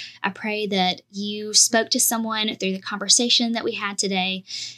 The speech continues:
And Father God, I pray that you would soften their hearts, help them to know if something that came up in the conversation today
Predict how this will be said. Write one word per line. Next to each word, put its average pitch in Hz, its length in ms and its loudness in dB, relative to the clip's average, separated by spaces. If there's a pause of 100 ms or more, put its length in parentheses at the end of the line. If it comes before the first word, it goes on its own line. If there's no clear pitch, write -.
(100)
And 196 240 0
Father 208 220 -2
God, 220 200 -2
I - 60 -2
pray - 160 -2
that 302 180 2
you 269 60 2
would 214 100 2
soften 190 380 2
their 196 120 0
hearts, - 560 -4
help 220 260 -2
them 285 140 4
to 277 120 4
know 190 400 2
if 180 340 -12
something 233 540 2
that 214 140 2
came 196 180 0
up 190 100 -2
in 185 60 -2
the 185 60 -4
conversation 185 560 0
today 180 480 -6